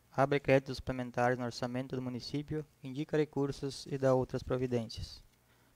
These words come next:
Mensagem justificativa do projeto de lei. Excelentíssimo presidente, nobres vereadores, apresentamos o incluso projeto de lei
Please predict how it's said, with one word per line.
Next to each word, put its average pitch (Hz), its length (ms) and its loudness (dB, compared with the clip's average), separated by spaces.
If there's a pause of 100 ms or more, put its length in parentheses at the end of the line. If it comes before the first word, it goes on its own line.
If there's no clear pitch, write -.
Mensagem 131 540 -2
justificativa 131 680 0
do 131 120 2
projeto 127 380 -4
de 127 120 -2
lei. 117 240 2 (280)
Excelentíssimo 127 560 -2
presidente, 131 680 -6 (160)
nobres 127 380 -2
vereadores, 123 760 -4 (560)
apresentamos 139 640 0
o 139 60 2
incluso 139 360 -2
projeto 127 380 0
de 127 120 -2
lei 131 320 4